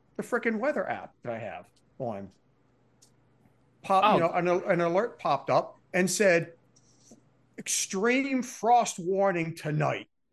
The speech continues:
Speaker 1: danger." And I'm like, and, and, and, you know, my, and my keeper said, "Hey, did you see there was a frost warning?" I was like, "Yeah, we live in the mountains of Pennsylvania and it's late October.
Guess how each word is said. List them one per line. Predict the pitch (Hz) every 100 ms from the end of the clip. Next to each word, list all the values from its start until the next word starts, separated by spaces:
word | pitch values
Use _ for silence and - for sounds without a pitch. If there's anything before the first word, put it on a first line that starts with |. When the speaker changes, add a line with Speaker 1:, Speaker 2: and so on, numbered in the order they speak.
| _ _
Speaker 1:
danger." | - 190 196 185 135 90 - _ _ _ _ _ _ _
And | -
I'm | 190 185
like, | 170 156 - _ _ _ _ _ _ _ -
and, | 190 196
and, | 190
and, | 208 202
you | 165
know, | 151
my, | 160
and | 165 147 139 135
my | - 139
keeper | - 151 151
said, | 143 175
"Hey, | 262
did | 190
you | 156
see | 208
there |
was | 190
a | 170
frost | - 226 254 -
warning?" | 151 131 143
I | 180
was | 185
like, | 185
"Yeah, | 226 220 135
we | 170 196
live | 240 302
in | 285
the | 214
mountains | 185 220 233 190
of | 175 -
Pennsylvania | 196 185 170 180 196 180 170
and | 156
it's | 143 -
late | 151 165 180
October. | 143 - - 220 120 85